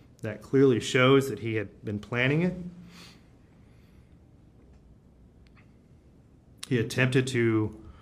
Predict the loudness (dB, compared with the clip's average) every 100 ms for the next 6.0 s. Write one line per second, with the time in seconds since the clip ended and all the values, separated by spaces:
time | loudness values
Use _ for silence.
0 | -20 -20 -20 -20 -20 0 2 4 4 2
1 | 2 0 -2 -12 -12 -18 -20 -20 -20 -20
2 | _ -10 -6 -4 -6 -8 -14 -20 -20 -20
3 | -12 -12 0 4 4 4 0 -2 -4 -2
4 | 2 4 4 4 2 0 -2 -2 -2 -2
5 | 0 0 -2 -4 -4 -4 0 0 -2